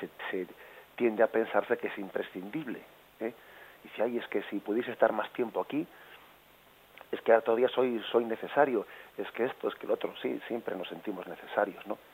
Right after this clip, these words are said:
El caso es que luego marchamos y las cosas se arreglan, ¿eh? Las cosas se arreglan.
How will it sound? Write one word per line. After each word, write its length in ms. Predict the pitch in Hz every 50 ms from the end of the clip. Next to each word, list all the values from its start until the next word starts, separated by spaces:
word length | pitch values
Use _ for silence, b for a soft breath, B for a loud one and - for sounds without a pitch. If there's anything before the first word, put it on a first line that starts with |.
| B B B B B B B B B B - - - - -
El 80 | - 92
caso 200 | - 107 101 104
es 60 | 98 -
que 100 | 113 107
luego 160 | 107 98 101
marchamos 460 | 98 95 - - - 107 104 110 -
y 40 | 107
las 120 | 87 -
cosas 220 | - 107 98 98 92
se 60 | 92
arreglan, 420 | 87 - - 110 101 95 90 85 80 - - - - - - - - - - - - - - - -
¿eh? 140 | 107 107 95 - - - - -
Las 100 | - -
cosas 220 | - 98 95 95
se 60 | 90 90
arreglan. 420 | - - 104 101 95 92 90